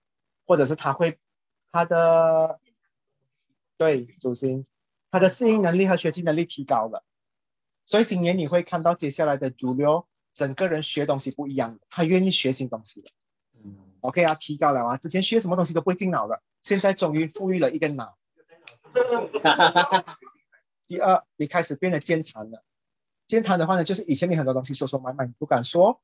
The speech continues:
Speaker 1: 你现在变得开始可以跟很多人聊很多天，写不下来的，很忙的，他的个性也开始变成灵活。双子 suppose 是应该被别人觉得喜欢，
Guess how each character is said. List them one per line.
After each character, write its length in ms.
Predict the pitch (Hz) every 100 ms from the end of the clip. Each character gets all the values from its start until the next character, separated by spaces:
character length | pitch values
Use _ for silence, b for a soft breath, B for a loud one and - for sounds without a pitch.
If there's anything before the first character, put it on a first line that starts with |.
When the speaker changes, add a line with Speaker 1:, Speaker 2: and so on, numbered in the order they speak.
| _
Speaker 1:
你 100 | -
现 180 | 131 180
在 140 | 175 175
变 180 | 190
得 100 | 165 147
开 340 | - - 160
始 160 | 147 131
可 120 | 165
以 60 |
跟 140 | 151 143
很 280 | - 127 123
多 140 | 127
人 140 | 127
聊 160 | 135 127
很 100 | 131
多 100 | 113
天， 160 | 120 117 _ -
写 220 | - -
不 100 | 185
下 160 | 226 208
来 100 | 170
的， 120 | 147
很 120 | 143
忙 200 | 131 131
的， 180 | 143 - _ _ _
他 120 | 208
的 120 | 190
个 200 | 190 233
性 140 | 214 214
也 80 |
开 140 | 135 160
始 100 | 135
变 140 | 156
成 120 | 151
灵 140 | 131 131
活。 300 | 127 110 - _ _ _
双 340 | - - 220 233
子 180 | -
suppose 400 | 135 135 - 185
是 80 | 196
应 60 | 151
该 100 | 131
被 140 | 160 147
别 100 | 127
人 100 | 120
觉 120 | 120
得 80 | 120
喜 160 | -
欢， 80 | -